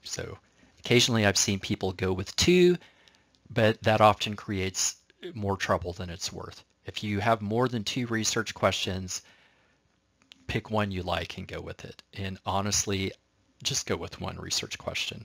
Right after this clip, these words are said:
Makes things so much easier. So, uh, with that, we are done with the week one lectures as they pertain to the material in Spickard's introduction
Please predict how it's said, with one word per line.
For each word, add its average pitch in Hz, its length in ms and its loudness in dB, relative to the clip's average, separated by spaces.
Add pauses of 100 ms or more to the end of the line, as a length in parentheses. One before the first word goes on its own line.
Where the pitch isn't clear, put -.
(160)
Makes - 260 -8
things 95 260 -4
so 95 240 2
much 92 240 -4
easier. - 340 -6 (220)
So, - 260 -8 (1120)
uh, - 320 -8 (160)
with 101 160 -6 (100)
that, 117 440 4
we 110 260 -4
are 110 200 -4 (140)
done 151 540 0
with 123 400 -2 (260)
the - 120 -8
week 117 320 -2
one 117 160 4
lectures 107 540 2
as 98 260 2
they 101 140 2
pertain 120 680 -2
to 110 520 2
the 107 160 -4
material 104 600 2
in 98 120 -4
Spickard's - 600 0
introduction 175 680 2